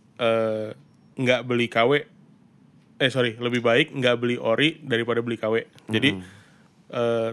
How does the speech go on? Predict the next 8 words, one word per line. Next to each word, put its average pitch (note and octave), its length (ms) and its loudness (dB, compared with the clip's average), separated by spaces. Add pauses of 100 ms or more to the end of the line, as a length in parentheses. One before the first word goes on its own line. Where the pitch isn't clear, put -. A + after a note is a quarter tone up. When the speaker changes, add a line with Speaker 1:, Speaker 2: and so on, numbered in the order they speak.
(140)
Speaker 1:
tahan C#3 240 2
dulu D3 240 4
lah, D#3 80 6
nanti C3+ 240 -4
juga B2 240 0
kalau A#2 180 -4
misalkan, A2+ 540 -4 (260)
eh, A2 640 -4